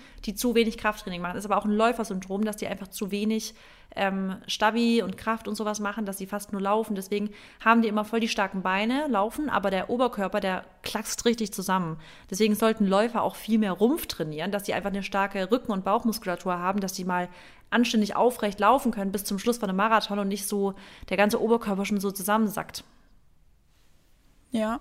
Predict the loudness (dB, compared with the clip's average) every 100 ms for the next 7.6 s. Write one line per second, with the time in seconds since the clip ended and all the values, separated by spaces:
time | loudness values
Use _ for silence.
0 | -8 -18 -16 -16 -18 -18 -2 2 2 2
1 | 0 2 6 6 8 4 4 2 2 2
2 | 4 4 4 4 4 2 2 8 10 10
3 | 8 2 -4 _ _ _ _ _ _ -20
4 | -8 0 4 4 4 4 6 4 2 0
5 | -4 -4 2 4 6 6 6 6 8 8
6 | 6 4 2 4 8 8 8 8 10 10
7 | 10 6 4 4 4